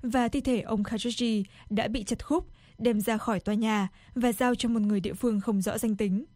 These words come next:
Địa điểm thi thể của ông Khashoggi hiện vẫn còn là một ẩn số.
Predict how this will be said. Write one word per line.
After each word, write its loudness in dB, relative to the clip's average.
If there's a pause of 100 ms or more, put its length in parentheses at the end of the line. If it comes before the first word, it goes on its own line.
(500)
Địa -2
điểm 2
thi 0
thể 2
của -6
ông 2
Khashoggi 0 (280)
hiện 0
vẫn 0
còn 0
là 2
một 0
ẩn -2
số. -2